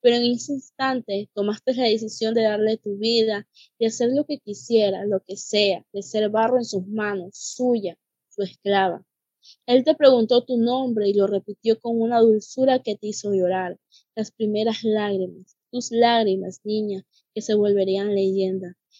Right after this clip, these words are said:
Entonces extendió su mano y te la secó y te dijo, "Sí, no te lo inventas, lo dijo, que te quería, dijo, 'Te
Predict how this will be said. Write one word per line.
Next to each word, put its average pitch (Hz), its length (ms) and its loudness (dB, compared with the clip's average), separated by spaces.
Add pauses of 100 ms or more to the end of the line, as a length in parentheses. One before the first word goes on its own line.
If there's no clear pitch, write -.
(160)
Entonces 269 680 -2
extendió 226 500 0
su 233 160 -6
mano 240 360 2
y 214 80 0
te 208 120 -6
la 208 100 -2
secó 220 680 -2
y 220 120 -10
te 208 180 -6
dijo, 226 460 -4 (800)
"Sí, 233 520 -4
no 208 140 -4
te 226 160 2
lo 226 60 4
inventas, 214 720 -4
lo 196 160 2
dijo, 233 460 -2 (140)
que - 80 -20
te - 180 -20
quería, 190 580 -6
dijo, 220 480 -8
'Te - 120 -20